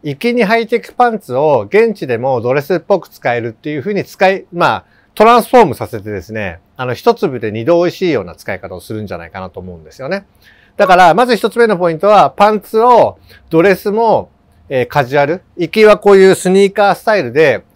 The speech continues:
うやって行けるようなのにも使えるし、一点さっきみたいなこうドレスっぽくも使えるっていうのを多分使うというのがポイントになってくるかなと思うんですよね。それパンツの選び方。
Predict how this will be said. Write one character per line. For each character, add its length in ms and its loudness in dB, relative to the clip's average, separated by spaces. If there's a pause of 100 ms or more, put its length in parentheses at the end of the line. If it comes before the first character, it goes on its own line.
う 20 -2
や 40 -4
っ 20 -20
て 200 -4
行 80 -10
け 160 -2
る 80 -6
よ 160 -2
う 40 -6
な 280 -4
の 140 -4
に 100 0
も 160 -2
使 280 -4
え 80 -4
る 60 -10
し、 400 -4 (400)
一 120 -2
点 240 2
さ 100 2
っ 80 -2
き 80 -6
み 80 -6
た 120 -2
い 60 -4
な 80 -8
こ 140 -12
う 40 -14
ド 100 -2
レ 80 2
ス 100 -6
っ 40 -6
ぽ 180 -6
く 80 -10
も 100 -4
使 240 -4
え 60 -2
る 80 -4
っ 40 -8
て 180 -10
い 80 0
う 20 -2
の 100 0
を 160 -4 (440)
多 120 2
分 240 -8 (220)
使 260 -8
う 80 -10
と 100 -4
い 60 2
う 40 0
の 80 0
が 80 -2
ポ 160 -6
イ 40 -10
ン 40 -14
ト 80 -8
に 80 -8
な 80 -8
っ 20 -14
て 80 -20
く 80 -16
る 80 -18
か 100 -18
な 120 -12
と 80 -14
思 100 -14
う 40 -14
ん 20 -16
で 40 -20
す 60 -10
よ 60 -4
ね。 60 -6
そ 120 -14
れ 80 0
パ 160 2
ン 80 -2
ツ 140 -10
の 120 -2
選 140 -2
び 100 -8
方。 340 -10